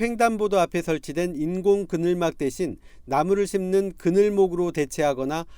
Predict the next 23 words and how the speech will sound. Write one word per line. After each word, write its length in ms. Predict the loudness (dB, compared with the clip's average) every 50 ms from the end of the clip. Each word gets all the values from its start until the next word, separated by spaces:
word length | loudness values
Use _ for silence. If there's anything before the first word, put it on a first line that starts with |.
| -16 -8
함께 380 | -6 -6 -6 -4 0 2 2
운영하기로 580 | 2 4 4 4 4 6 6 4 2 0 -2 -4
했습니다. 560 | -4 -4 -6 -10 -12 -10 -8 -8 -10 -10 -12 -16 -20 -20 -20 -20 -20 -18 -20 -20 -20 -20 -20 -20 -20 -20 -18 -10
구는 340 | -6 -2 0 0 2 2 2
이렇게 340 | 2 4 2 2 2 0
되면 380 | 2 2 2 4 4 2 2 2
오는 260 | 0 0 0 0 0
이천이십칠 800 | -2 -4 -4 -4 -2 -2 -2 -2 -2 -6 -8 -12 -10 -6 -2 0
년에는 540 | 0 2 2 0 2 2 2 0 0 -4 -10 -16 _ -14 -4
노후 340 | 0 0 0 0 0 -2
경유차 580 | 0 2 2 2 2 0 -2 0 0 0 0 0
만 300 | 0 2 2 2 0 -2
육백여 520 | -6 -8 -8 -2 2 2 2 4 2 0
대분의 500 | 2 0 0 0 0 0 2 2 0 0
일 160 | 0 -2 0 2
년치 420 | 2 2 2 0 -2 -4 -4 -4
미세먼지를 760 | -4 -4 -6 -2 0 0 2 2 0 -2 -2 -2 -2 -2 -2 -4
줄이고 500 | -2 -4 -4 -4 -4 -2 -2 -4 -4 -6 -10 -18 -20 -20 -20 -18
사십구점육 1040 | -8 -4 -2 -2 -2 -2 -8 -8 -8 -10 -8 -2 -2 0 0 0 -2 -4 -6 -6 -4
제곱미터용 720 | -4 -2 -2 -2 -2 -2 -4 -4 -2 -2 -2 0 -2 -2 -4 -8 -14 -18 -12 -6
에어컨 500 | 0 0 0 0 0 0 0 0 0 0
사백만 640 | -2 0 0 2 2 2 0 0 0 0 -2 -2 -2
대를 340 | -2 -2 0 0 -2 -2